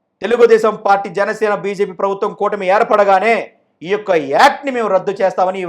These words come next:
రాష్ట్ర ప్రజలకి మా యొక్క జాతీయ నాయకుడు చంద్రబాబు నాయుడు గారు కానివ్వండి, పవన్ కళ్యాణ్ గారు కానివ్వండి, బీజేపీ కానీ హామీ ఇవ్వడం జరిగింది. ఆ హామీని మొ-, రెండో, మొదటి సంతకంతోనే దాన్ని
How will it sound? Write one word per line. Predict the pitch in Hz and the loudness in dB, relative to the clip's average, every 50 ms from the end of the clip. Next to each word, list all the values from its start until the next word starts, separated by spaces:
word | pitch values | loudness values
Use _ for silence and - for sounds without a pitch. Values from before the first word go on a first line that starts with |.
| 165 | 0
రాష్ట్ర | 175 190 185 - 190 - | 0 0 0 -2 -2 -2
ప్రజలకి | 185 175 180 190 208 202 226 175 - _ _ _ _ - 139 | -2 -2 -2 -2 -2 -4 -6 -8 -8 _ _ _ _ -4 2
మా | 165 185 190 | 4 4 4
యొక్క | 190 190 185 151 131 180 | 4 2 -2 -4 -2 2
జాతీయ | 185 202 220 226 226 220 220 220 202 | 2 2 2 2 2 2 2 2 2
నాయకుడు | 202 202 202 202 202 202 196 180 165 - | 2 0 0 -2 -4 -6 -6 -6 -6 -6
చంద్రబాబు | 180 175 202 208 214 208 208 208 | -4 -2 0 0 0 0 0 0
నాయుడు | 208 202 202 196 | 0 0 0 0
గారు | 190 175 190 | 0 2 2
కానివ్వండి, | 196 208 226 247 233 220 185 - _ _ _ _ _ - | 2 2 2 0 0 -2 -4 -4 _ _ _ _ _ 2
పవన్ | 220 269 269 233 202 | 4 4 4 4 2
కళ్యాణ్ | 247 226 226 220 214 214 202 196 | 2 4 4 2 2 2 0 0
గారు | 196 190 170 185 | 0 2 2 2
కానివ్వండి, | 190 190 196 202 190 180 160 - _ _ _ _ 123 131 | 0 0 -2 -6 -6 -8 -10 -12 _ _ _ _ -12 -8
బీజేపీ | 220 269 262 220 247 - - 220 202 196 | -6 -4 0 0 0 0 0 0 0 2
కానీ | 196 190 180 156 - _ _ _ _ _ - 117 | 0 0 0 -4 -12 _ _ _ _ _ -4 0
హామీ | 143 196 247 277 277 262 240 | 2 2 2 2 2 4 4
ఇవ్వడం | 226 220 208 202 190 175 | 4 4 2 -2 -4 -6
జరిగింది. | 185 185 170 175 170 170 170 175 156 - _ _ - 165 | -8 -6 -8 -8 -10 -10 -10 -10 -12 -12 _ _ 2 4
ఆ | 175 170 156 | 4 6 6
హామీని | 185 214 233 240 247 240 226 196 175 | 6 4 4 2 0 -2 -4 -2 -2
మొ-, | 175 170 156 180 | -4 -4 -4 -6
రెండో, | 226 240 254 262 240 - 185 | -4 0 2 2 4 2 2
మొదటి | 190 208 277 277 - 254 | 2 2 0 2 0 0
సంతకంతోనే | 233 226 226 226 226 196 214 208 208 190 - - _ _ _ _ 135 151 | 0 0 -2 -4 -4 -4 -4 -6 -6 -8 -10 -12 _ _ _ _ 0 2
దాన్ని | 170 208 196 196 185 160 | 2 2 2 0 -6 -10